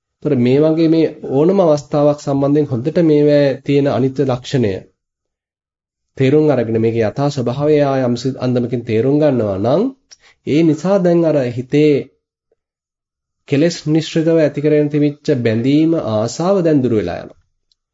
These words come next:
නසාරජ්‍යති. දැන් එයා දැන් රාග නිශ්චිතව කෙලෙස් නිශ්චිතව කලින් ත-, මේ තිබිච්ච මත්වීම දැන් හිතේ නැති වෙලා. <clears throat> ඒකෙන් දැන් හිත ඉවත් වෙලා. චක්කු විඥානේ න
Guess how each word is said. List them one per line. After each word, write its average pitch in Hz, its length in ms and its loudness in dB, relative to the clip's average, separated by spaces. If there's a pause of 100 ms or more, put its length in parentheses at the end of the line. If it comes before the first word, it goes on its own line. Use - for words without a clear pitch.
(260)
නසාරජ්‍යති. 123 1000 -2 (960)
දැන් 131 320 0
එයා 151 280 0
දැන් 170 240 2 (380)
රාග 131 380 -2
නිශ්චිතව 170 540 -2 (320)
කෙලෙස් 135 360 -2
නිශ්චිතව 165 520 -2 (1800)
කලින් 165 340 2
ත-, 170 360 -4
මේ 147 360 2
තිබිච්ච 160 340 -2
මත්වීම 139 560 0
දැන් 190 200 2
හිතේ 160 240 -2
නැති 120 260 -2
වෙලා. 76 240 -6 (400)
<clears throat> - 60 2 (120)
ඒකෙන් 156 260 0
දැන් 156 160 0
හිත 135 180 -2
ඉවත් 131 340 -2
වෙලා. - 260 -12 (1120)
චක්කු 131 260 -4
විඥානේ 156 520 2
න 135 100 2